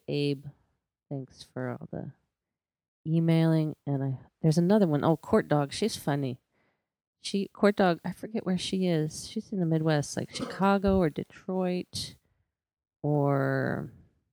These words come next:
she's funny. I think she's on your page too. Court Dog seven oh three. Yeah,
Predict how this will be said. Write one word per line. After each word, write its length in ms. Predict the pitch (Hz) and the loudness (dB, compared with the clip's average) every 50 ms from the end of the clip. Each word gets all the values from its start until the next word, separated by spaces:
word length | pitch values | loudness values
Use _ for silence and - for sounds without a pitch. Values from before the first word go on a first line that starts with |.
| _ _ _ _ _ _ _ _ _ _ _ _ _ - | _ _ _ _ _ _ _ _ _ _ _ _ _ -2
she's 180 | 220 220 - | -2 -2 -2
funny. 300 | - - 170 165 160 147 | 0 0 2 2 4 4
I 60 | 139 165 | 2 2
think 180 | - 240 277 - | 0 -2 -4 -2
she's 180 | - 233 202 | -4 -2 0
on 160 | 208 185 185 | 0 0 2
your 140 | 180 180 180 | 2 0 0
page 420 | - - 175 147 131 - - - - _ | 0 0 0 0 0 -2 -6 -12 -20 _
too. 280 | - 156 147 147 - 156 - _ _ _ _ _ _ _ _ _ _ _ _ _ _ _ _ _ _ _ _ _ | -6 -4 -4 -4 -6 -8 -10 _ _ _ _ _ _ _ _ _ _ _ _ _ _ _ _ _ _ _ _ _
Court 180 | 214 202 160 | 2 2 6
Dog 280 | 123 175 170 170 160 160 | 6 6 6 6 4 2
seven 340 | - - 170 160 165 165 165 | 2 2 4 4 4 4 4
oh 160 | 160 156 156 | 4 4 2
three. 520 | - - - 156 151 143 139 135 139 135 - _ _ _ _ 135 | 0 -2 -2 0 0 0 0 -2 -4 -8 -10 _ _ _ _ -12
Yeah, 160 | 127 120 | -10 -10